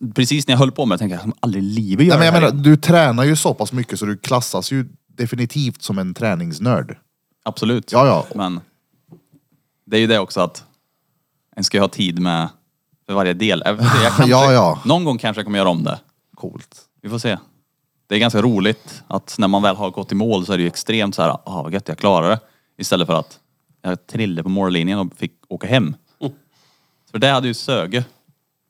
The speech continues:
Speaker 1: Det var ju flera som sagt som inte klarade det, som de drog det här repet för. "Vad sa du, du får kliva av här."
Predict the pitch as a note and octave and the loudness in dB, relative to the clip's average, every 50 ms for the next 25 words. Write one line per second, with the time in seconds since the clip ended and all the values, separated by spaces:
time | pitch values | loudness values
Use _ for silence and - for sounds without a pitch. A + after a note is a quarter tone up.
0 | _ _ _ - A2+ A2 A#2 G#2+ G#2 G#2+ - C3 F#2+ F#2 F#2+ - G2+ - F#2 - | _ _ _ 0 0 2 4 4 2 2 2 2 2 2 2 0 -2 -2 -4 -4
1 | - - - G2 F#2+ E2+ - E2+ - G2 F#2+ E2+ E2 F2 G2+ A2 G#2 G#2 F#2 F#2 | -4 -4 -2 -2 -2 -2 -2 -2 0 2 2 4 4 2 2 0 -2 -4 -4 -4
2 | F#2+ F#2 F2 G#2 A#2+ C3 B2+ A2+ F#2 F2 E2 D#2+ - F2 F2 D#2+ D2 - - - | -2 -2 -2 -2 -2 -2 -2 -2 -2 -4 -6 -6 -8 -8 -6 -6 -8 -8 -10 -8
3 | G#2+ A2 G2 - G#2 G2 G2 G#2 G2+ G2 F#2+ - G2+ F#2+ F2+ F#2+ - - - _ | -6 -6 -4 -2 -2 -2 -2 -2 -4 -6 -6 -8 -8 -8 -8 -10 -12 -14 -16 _
4 | - A2+ G#2 F#2 F2+ A2+ C3 C3 G#2 D2+ C2+ - | -8 -6 -2 0 2 2 2 0 0 -2 -4 -6